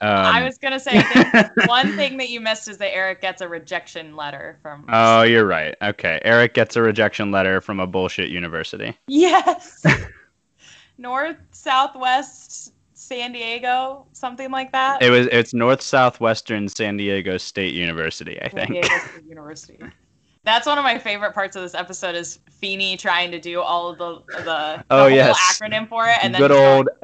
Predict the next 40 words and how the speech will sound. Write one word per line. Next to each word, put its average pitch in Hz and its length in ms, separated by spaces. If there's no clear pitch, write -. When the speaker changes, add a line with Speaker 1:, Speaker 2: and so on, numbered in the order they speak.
Speaker 1:
N 147 80
S 139 260
W 131 580
S 123 160
D 127 340
U. 123 360
<laughs> - 1600
Speaker 2:
Priceless. - 640
Speaker 1:
Yeah, 95 180
that's 95 180
a - 40
good 101 160
one. 87 240
Uh, 104 540
no, 117 220
you're 107 80
right. 98 160
Speaker 2:
So 104 60
Speaker 1:
Eric, 107 280
Eric 117 240
does 110 160
get 104 160
the 110 80
rejection 98 400
letter. 82 160
I 85 60
missed 87 240
that 87 160
part. 85 180
That 85 100
is 82 200
kind 87 180
of 82 60
a 85 40
critical 85 460
moment 82 400
in - 80
Speaker 2:
Yes. 175 140
Speaker 1:
the 156 60
episode. 98 420